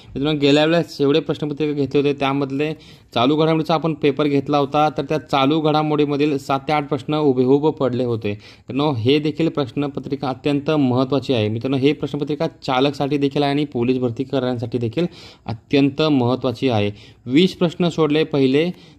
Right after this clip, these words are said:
तर बाकी ऐंशी प्रश्न हे पोलीस भरती करण्यासाठी आहेत. त्यामुळे हा व्हिडिओ नक्की शेवटपर्यंत बघा. मित्रांनो, बघा प्रश्नपत्रिका काय आहे.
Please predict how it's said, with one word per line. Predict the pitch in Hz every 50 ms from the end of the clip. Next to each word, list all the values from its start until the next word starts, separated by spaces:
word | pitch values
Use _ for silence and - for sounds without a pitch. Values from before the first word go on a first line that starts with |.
| _ -
तर | 131 135 139 147
बाकी | 135 135 131 120 - 147
ऐंशी | 147 143 139 135 123 - 147
प्रश्न | 139 151 139 135 156 151
हे | 131 139 151 156
पोलीस | 143 - - - 131 131 139 135
भरती | 131 139 127 127 143
करण्यासाठी | 135 143 127 127 120 113 127 120 - 151 - - - 131
आहेत. | 120 117 110 101 - - - - - - - -
त्यामुळे | 120 123 131 135 139 143 156 170 165 143 - -
हा | - - 131 143 156
व्हिडिओ | 160 151 156 147 151 156 160
नक्की | 151 131 127 - - 156 170 180 175 - - -
शेवटपर्यंत | - 127 120 120 120 120 135 135 135 139 143
बघा. | 127 113 107 104 107
मित्रांनो, | 120 120 135 139 147
बघा | 139 135 135 147 160
प्रश्नपत्रिका | 160 - 143 147 - - 170 165 175 170 170 185 175 196
काय | 190 - - _ - 165 170 190 202 190 - -
आहे. | 131 143 139 127 110